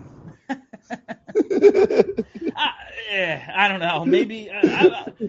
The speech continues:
Speaker 2: I could, I could stop a few lacrosse shots. Uh, hockey
Speaker 1: Okay,
Speaker 2: goalie
Speaker 1: yeah.
Speaker 2: was never my thing. Uh,
Speaker 1: Yeah,
Speaker 2: but,
Speaker 1: but no, like,
Speaker 2: uh,
Speaker 1: eight,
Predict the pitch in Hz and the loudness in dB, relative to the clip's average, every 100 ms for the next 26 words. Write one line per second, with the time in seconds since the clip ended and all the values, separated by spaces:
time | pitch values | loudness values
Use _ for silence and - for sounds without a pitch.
0 | - 285 320 311 226 - 320 370 - 311 | -4 -2 -2 -4 -4 -2 0 -2 -4 -2
1 | 277 262 226 233 226 180 - 196 190 180 | 0 -2 -6 -6 -4 -6 -4 -2 0 -2
2 | 180 139 131 - - 143 143 139 151 151 | -6 -6 -6 -10 -12 -10 0 4 6 6
3 | 113 - 143 147 143 147 143 139 131 120 | 4 4 2 0 -4 -8 -8 -6 -6 -6
4 | - 151 120 110 - - - 156 147 139 | -6 -6 -6 -10 -14 -20 -10 -4 -2 0
5 | 139 160 147 170 185 175 170 175 - 190 | 4 6 4 4 6 6 6 4 6 8
6 | 202 | 8